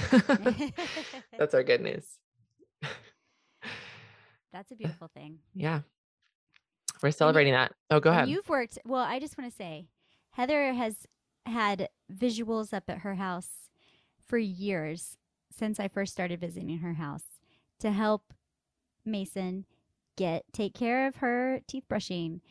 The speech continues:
Speaker 2: and getting ready for bed and all those things. And look at you, Heather.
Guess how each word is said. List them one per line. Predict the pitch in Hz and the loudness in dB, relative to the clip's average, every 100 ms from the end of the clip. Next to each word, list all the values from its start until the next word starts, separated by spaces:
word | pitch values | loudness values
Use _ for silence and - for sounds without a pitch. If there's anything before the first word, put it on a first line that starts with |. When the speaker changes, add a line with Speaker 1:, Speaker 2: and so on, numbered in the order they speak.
| _ _ - | _ _ -6
Speaker 2:
and | 196 196 | -4 -2
getting | 226 240 | -2 -2
ready | 240 | -2
for | 240 | -2
bed | 233 240 | -2 0
and | 180 - | -2 -4
all | 208 247 | -4 -2
those | 269 | -4
things. | - 254 214 | -4 -6 -2
And | 247 | 4
look | 285 330 | 4 4
at | 381 349 | -2 0
you, | 294 | 0
Heather. | 214 226 262 | 2 0 -2